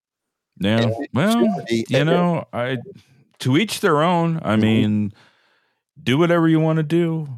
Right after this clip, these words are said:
Speaker 1: I mean, I think you should
Speaker 2: Don't
Speaker 1: have the right
Speaker 2: expect
Speaker 1: to
Speaker 2: that
Speaker 1: use it
Speaker 2: the
Speaker 1: if you
Speaker 2: shot
Speaker 1: want to.
Speaker 2: is gonna really be helpful to you, honestly.
Speaker 1: It's,
Speaker 2: Like
Speaker 1: uh, it, like I said, it's fifteen hundred bucks a month.
Speaker 2: Mm-hmm.
Speaker 1: Uh, and I know people that have used it.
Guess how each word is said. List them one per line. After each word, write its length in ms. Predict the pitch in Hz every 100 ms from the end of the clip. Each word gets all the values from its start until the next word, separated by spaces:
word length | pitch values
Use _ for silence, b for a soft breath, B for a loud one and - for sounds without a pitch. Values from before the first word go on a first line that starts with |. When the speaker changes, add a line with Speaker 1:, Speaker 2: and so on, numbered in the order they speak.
| 104
Speaker 1:
I 80 | 92
mean, 160 | 101
I 100 | 104
think 280 | 101 127 117
you 80 | 117
should 120 | 127
Speaker 2:
Don't 80 | 131
Speaker 1:
have 60 | 113
the 60 | 92
right 160 | 98
Speaker 2:
expect 140 | 131 127
Speaker 1:
to 80 | 123
Speaker 2:
that 60 | 135
Speaker 1:
use 140 | 127
it 160 | 151 110 _ _ -
Speaker 2:
the 100 | 101
Speaker 1:
if 80 | 95
you 60 |
Speaker 2:
shot 180 | 104 107
Speaker 1:
want 200 | 113 127
to. 80 | -
Speaker 2:
is 60 | 143
gonna 220 | 104 90
really 280 | 101 101 92
be 160 | 87
helpful 560 | 85 95 90 - 76 80 -
to 100 | 87
you, 220 | 73 73
honestly. 460 | 80 76 - 76 - _ _ -
Speaker 1:
It's, 400 | 117 120 - -
Speaker 2:
Like 100 | 107
Speaker 1:
uh, 140 | 98 -
it, 180 | 107 104
like 180 | 110 127
I 60 | 165
said, 220 | 175 113
it's 120 | -
fifteen 460 | - 196 - 220 170
hundred 260 | 160 156
bucks 340 | 110 120 131 -
a 60 |
month. 440 | 87 80 78 95 - _ _ 85
Speaker 2:
Mm-hmm. 300 | 82 85 92 - _ _ _ _ _ _ _ _ -
Speaker 1:
Uh, 680 | 98 98 98 98 95 92 95 - _ _ _ _ _
and 100 | 101
I 80 | 101
know 180 | 117 127
people 240 | 123 123 131
that 80 | 127
have 80 |
used 240 | 104 87 95
it. 140 | 123